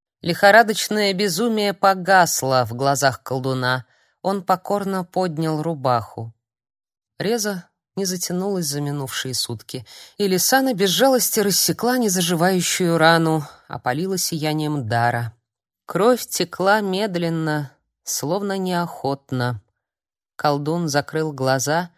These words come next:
лёг ничком обратно в вазок и больше не поднял головы.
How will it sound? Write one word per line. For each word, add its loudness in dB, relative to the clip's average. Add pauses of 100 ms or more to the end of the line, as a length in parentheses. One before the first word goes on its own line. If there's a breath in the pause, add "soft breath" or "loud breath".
(420)
лёг -4
ничком -2
обратно -2
в -4
вазок -2 (260)
и -6
больше -2
не -4
поднял -2
головы. -2